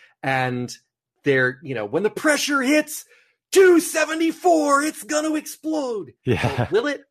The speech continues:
Speaker 1: will it really explode at two seventy-four, or is that just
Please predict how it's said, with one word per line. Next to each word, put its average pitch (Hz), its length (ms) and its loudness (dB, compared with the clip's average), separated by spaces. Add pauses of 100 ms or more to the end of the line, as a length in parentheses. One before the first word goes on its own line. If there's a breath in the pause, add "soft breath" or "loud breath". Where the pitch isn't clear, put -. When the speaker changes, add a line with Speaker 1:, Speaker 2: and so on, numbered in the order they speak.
(160)
Speaker 1:
will 240 200 0
it 247 120 -2
really 226 380 -6
explode 208 400 -4
at 202 100 -6
two 202 160 -14
seventy-four, 185 800 -6
or 151 100 -8
is 139 160 -8
that 147 220 -4
just 135 440 -8